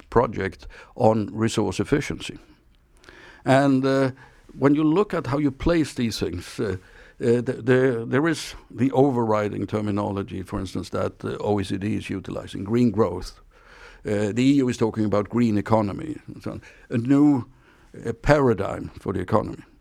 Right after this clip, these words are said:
And then one of the ways of achieving that, if I utilize the E U, uh, terminology, is resource efficiency. They are agreeing that you have this resource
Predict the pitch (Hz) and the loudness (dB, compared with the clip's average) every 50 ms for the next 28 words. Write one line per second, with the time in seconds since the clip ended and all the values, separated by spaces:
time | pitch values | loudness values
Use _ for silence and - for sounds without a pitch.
0 | _ - - - - - - - - 120 123 117 127 156 170 175 190 175 - - | _ -20 -20 -20 -20 -20 -16 -4 0 2 4 4 4 4 2 2 -2 -4 -8 -10
1 | _ _ _ _ _ _ _ - 110 131 147 170 196 185 151 139 135 117 123 123 | _ _ _ _ _ _ _ -2 2 2 2 2 2 0 0 0 0 0 2 2
2 | 120 120 131 127 - - 123 117 117 107 - - - 110 - - 156 156 143 131 | 2 2 0 0 -2 -2 0 0 0 -2 -4 -8 -8 -6 -2 2 2 2 2 2
3 | 117 101 85 90 - - - - - - - - - - 110 117 117 113 113 - | -2 -4 -4 -4 -4 -6 -8 -8 -12 -18 -18 -16 -6 -2 0 0 2 0 0 -2
4 | 120 107 98 104 98 - - - - 120 120 113 107 101 92 90 82 - _ - | -2 0 0 0 0 0 -2 0 2 4 4 4 2 -2 -4 -6 -8 -10 _ -14
5 | - - 104 107 101 95 98 98 98 98 - - 101 95 101 98 101 104 101 92 | -6 -2 0 0 2 0 0 -2 -2 -6 -8 -6 -6 -4 -4 -4 -4 -6 -6 -8
6 | 98 - 95 - - - - - - - 135 - - 123 117 - - 113 101 - | -10 -12 -14 -18 -18 -20 -20 -12 -4 -2 -2 -2 0 -2 -2 -2 -2 -4 -4 -4
7 | 110 101 - 135 143 - - - - - - - _ _ _ _ _ _ _ _ | -2 0 0 0 0 0 -6 -10 -12 -14 -16 -18 _ _ _ _ _ _ _ _
8 | - - - - - - - - - - 123 143 151 135 139 139 131 123 127 - | -20 -20 -20 -20 -20 -20 -20 -6 2 4 6 6 6 6 6 4 4 0 -4 -4
9 | - 131 123 117 123 135 147 147 147 135 120 107 101 95 104 107 101 - 104 95 | -4 -2 -2 0 2 2 4 4 4 2 0 -2 -4 -4 -4 -6 -4 -6 -6 -4
10 | 110 107 98 92 98 95 - - - 104 107 104 - - 101 90 - - - - | -4 -4 -4 -4 -8 -12 -12 -12 -10 -8 -8 -6 -6 -6 -8 -8 -10 -14 -18 -20